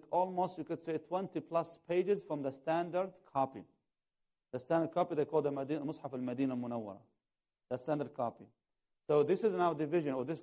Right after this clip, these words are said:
classification, or this actual division of the ajza. Is that coming from Allah Azza wa Jal? The answer is no. That is the ijtihad of the ulama of the Quran at some time in the history of the Muslim Ummah.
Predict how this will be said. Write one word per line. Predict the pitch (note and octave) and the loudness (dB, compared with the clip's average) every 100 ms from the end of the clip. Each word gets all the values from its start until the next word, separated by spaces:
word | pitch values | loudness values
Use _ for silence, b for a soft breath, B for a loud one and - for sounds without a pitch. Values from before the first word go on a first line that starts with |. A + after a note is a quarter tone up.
| - | -2
classification, | E3 D#3+ D#3 C#3 C#3+ D3 | 0 0 0 -2 -2 -2
or | C3+ | 0
this | D3+ - | -2 0
actual | D3+ D3 C#3+ | -2 -2 -4
division | B2+ D#3 D3 - | -2 -2 -2 -2
of | C3+ | -2
the | C3 | 0
ajza. | C3+ A#2 B2+ G#2+ - _ _ _ _ _ | -2 -2 0 0 -2 _ _ _ _ _
Is | C#3 C3 | -4 2
that | F3+ G3 - | 2 2 0
coming | F#3 F3+ | 0 0
from | - E3 | -4 -2
Allah | E3 E3+ E3 D3 | 0 0 -2 -4
Azza | D#3+ | -2
wa | E3+ | 0
Jal? | E3+ G#3+ A#3+ - _ _ _ _ _ - | 0 0 -2 -12 _ _ _ _ _ -6
The | |
answer | A2+ B2+ C3+ | -6 -6 -4
is | C#3 C3+ | -4 -2
no. | D3+ G#2 - _ _ _ B2+ | -4 -4 -10 _ _ _ -4
That | D3 | -2
is | B2+ | -2
the | C3+ | -4
ijtihad | C3 - C3+ A#2 C3+ D#3 | -4 -6 -10 -4 0 0
of | D#3 C3 | 0 0
the | |
ulama | A2+ B2 B2+ C#3+ C#3+ | 0 0 0 0 0
of | B2 | -2
the | B2 | -4
Quran | A#2+ - B2+ D3 F3 F3 | -4 -4 -2 0 -2 -4
at | - - | -12 -10
some | - D3 C3 - | -2 -2 -2 -4
time | C#3 C3 A#2+ | -4 -4 -6
in | A#2+ | -8
the | A2+ | -6
history | D3 D3 B2+ | -6 -6 -8
of | |
the | A2 | -6
Muslim | C3 C#3+ C3+ B2 E3 | -6 -6 -8 -4 -4
Ummah. | G3 G#3 | -2 -2